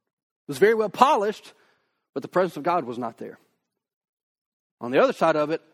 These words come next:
I've been in multiple environments where somebody's either just kinda plucking away at the piano that can barely play, can barely sing, or somebody's fumbling around on the guitar,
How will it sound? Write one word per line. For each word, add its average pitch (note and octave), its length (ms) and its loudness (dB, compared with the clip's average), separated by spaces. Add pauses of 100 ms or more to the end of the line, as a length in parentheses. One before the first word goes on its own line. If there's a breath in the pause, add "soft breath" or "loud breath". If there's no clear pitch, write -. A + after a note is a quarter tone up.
(320)
I've D3+ 140 0
been F3+ 140 2
in D3+ 100 -2
multiple A#3+ 420 2
environments E3+ 520 0
where D3+ 100 0
somebody's E3+ 380 0
either F3+ 240 0
just E3 160 -8
kinda E3+ 260 0 (220)
plucking F#3+ 320 2
away F#3 160 2
at F3+ 80 -4
the D3+ 80 -10
piano F3+ 400 0
that C#3+ 260 -6
can C#3 160 -4
barely F3 320 2
play, D#3 340 0
can D3 140 -6
barely F3 340 0
sing, D#3 280 -2
or C#3+ 80 -4
somebody's E3 280 -2 (280 loud breath)
fumbling G3 340 2
around F3+ 240 2
on F3+ 80 -2
the D#3+ 60 -6
guitar, D3 600 0